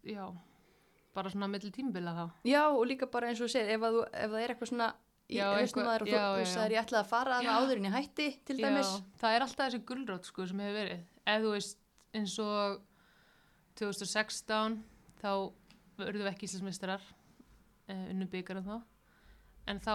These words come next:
Speaker 1: var náttúrulega E M tvö þúsund og sautján.
Speaker 2: Mm.
Speaker 1: Þannig að maður vildi fara þangað.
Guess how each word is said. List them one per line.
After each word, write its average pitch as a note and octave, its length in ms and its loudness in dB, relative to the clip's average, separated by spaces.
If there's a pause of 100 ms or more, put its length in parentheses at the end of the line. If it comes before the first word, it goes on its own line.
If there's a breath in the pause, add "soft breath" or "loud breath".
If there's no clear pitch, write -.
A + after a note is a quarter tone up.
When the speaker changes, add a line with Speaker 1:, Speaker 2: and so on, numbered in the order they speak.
Speaker 1:
var G3+ 120 0
náttúrulega G3 300 -2
E F#3+ 160 0
M F#3+ 240 -4
tvö G3+ 120 -8
þúsund F#3 80 -8
og F#3 120 -8
sautján. F#3 340 -6 (460 soft breath)
Speaker 2:
Mm. E3 180 -2
Speaker 1:
Þannig F3 120 -6
að F3 40 -2
maður F3+ 200 -2
vildi F3 160 -8
fara F3+ 180 -6
þangað. F3 260 -8